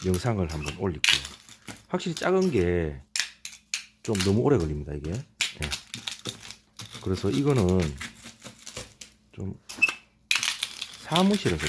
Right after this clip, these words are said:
좀 이렇게 할 수 있는 것 같습니다. 이거는 공장에서 이렇게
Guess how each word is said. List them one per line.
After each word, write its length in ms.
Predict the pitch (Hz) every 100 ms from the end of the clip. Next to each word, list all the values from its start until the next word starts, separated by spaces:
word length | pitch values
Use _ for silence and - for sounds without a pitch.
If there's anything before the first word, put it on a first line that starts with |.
| -
좀 120 | 82
이렇게 520 | 85 85 - 85 -
할 160 | 98 107
수 140 | 87
있는 520 | 82 82 85 85 82
것 120 | 80 85
같습니다. 420 | - - 73 -
이거는 220 | 69 - 80 - _ - - - - - - -
공장에서 960 | 98 98 98 127 143 143 - 98 - 135 214 -
이렇게 640 | 80 80 - 82 82 76